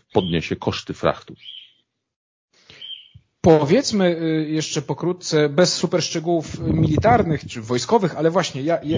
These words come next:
Speaker 2: ja-, jak wygląda ta reakcja Stanów Zjednoczonych, Wielkiej Brytanii, e, rozumiem właśnie ostrzał z morza i z powietrza, no o, o żadnych operacjach lądowych nie, nie ma mowy, chociaż, y,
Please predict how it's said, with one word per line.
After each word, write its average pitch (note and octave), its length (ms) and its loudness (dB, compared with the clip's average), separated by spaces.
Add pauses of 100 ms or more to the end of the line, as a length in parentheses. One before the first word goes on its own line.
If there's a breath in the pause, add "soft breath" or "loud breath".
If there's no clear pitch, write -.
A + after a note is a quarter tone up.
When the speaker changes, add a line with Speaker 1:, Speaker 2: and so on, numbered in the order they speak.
Speaker 2:
ja-, E3 220 0
jak D#3+ 240 0
wygląda D3+ 300 -2
ta C#3 140 0
reakcja C#3+ 300 -2
Stanów D3+ 280 -4
Zjednoczonych, C#3 460 -6
Wielkiej C#3+ 280 -6
Brytanii, C#3+ 500 -2 (680 loud breath)
e, C3 800 0 (300)
rozumiem C3 380 0
właśnie A#2+ 280 -2
ostrzał B2+ 320 -2
z A2 60 -2
morza C3 300 2
i B2 60 -2
z - 100 -6
powietrza, C#3 460 0
no C#3 140 0
o, C#3 340 2
o C#3 80 2
żadnych C#3+ 340 2
operacjach D3 460 0
lądowych C#3 880 0
nie, - 420 -2
nie D3 160 2
ma C#3+ 120 2
mowy, D#3+ 260 2
chociaż, G3+ 540 -2
y, D#3+ 320 -4